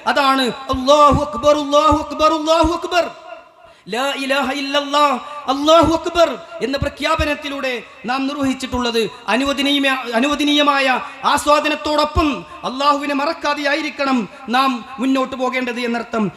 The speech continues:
ഇസ്ലാമിക നിയമങ്ങളും ചട്ടക്കൂടുകളും നിയമങ്ങളും ഒന്നും നമ്മെ ബുദ്ധിമുട്ടിക്കാനല്ല, മറിച്ച് സമാധാനത്തിന്റെ സ്വർഗത്തിലേക്ക് നമ്മെ കൊണ്ടെത്തിക്കാനാ. അള്ളാഹ് പറഞ്ഞു, "വല്ലാഹു യദ്ഉ ഇലാ ദാരിസ്സലാം." അള്ളാഹു നിങ്ങളെ ക്ഷണിക്കുന്നത്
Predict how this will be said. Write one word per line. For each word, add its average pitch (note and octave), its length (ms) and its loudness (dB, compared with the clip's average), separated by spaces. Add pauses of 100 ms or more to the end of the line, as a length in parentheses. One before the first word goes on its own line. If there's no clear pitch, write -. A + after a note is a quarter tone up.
(100)
ഇസ്ലാമിക C4+ 500 0
നിയമങ്ങളും C#4 680 2 (200)
ചട്ടക്കൂടുകളും C#4 880 -2 (220)
നിയമങ്ങളും D4 720 -2 (120)
ഒന്നും D#4 340 0
നമ്മെ D#4+ 400 2 (200)
ബുദ്ധിമുട്ടിക്കാനല്ല, C#4+ 1120 -2
മറിച്ച് C4 500 0 (240)
സമാധാനത്തിന്റെ C#4 840 2
സ്വർഗത്തിലേക്ക് C4+ 840 -2 (220)
നമ്മെ B3+ 220 -2
കൊണ്ടെത്തിക്കാനാ. B3 840 0 (300)
അള്ളാഹ് B3+ 220 2
പറഞ്ഞു, C#4 520 2 (200)
"വല്ലാഹു C4 520 2
യദ്ഉ C#4 540 -2 (180)
ഇലാ C4+ 300 2
ദാരിസ്സലാം." B3+ 1000 0 (300)
അള്ളാഹു G#3+ 280 0
നിങ്ങളെ C#4+ 320 2
ക്ഷണിക്കുന്നത് D#4 760 2